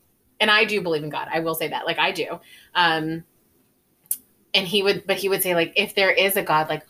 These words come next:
why does he let so much pain and suffering happen to so many people? And he's like, and, and he's like, "And good people.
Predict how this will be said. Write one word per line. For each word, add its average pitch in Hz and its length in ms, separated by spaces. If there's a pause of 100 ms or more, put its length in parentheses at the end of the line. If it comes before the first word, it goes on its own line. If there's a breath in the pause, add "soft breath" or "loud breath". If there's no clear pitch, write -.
(280 soft breath)
why 165 380
does 196 160
he 208 160
let 180 280
so 170 320
much 175 360
pain 170 460
and 160 160
suffering 156 480
happen 156 360
to 156 80
so 165 240
many 165 160
people? 165 300
And 185 60
he's 170 100
like, 170 160 (240 loud breath)
and, 208 100
and 220 320
he's 214 160
like, 208 160
"And 196 180
good 202 200
people. 156 440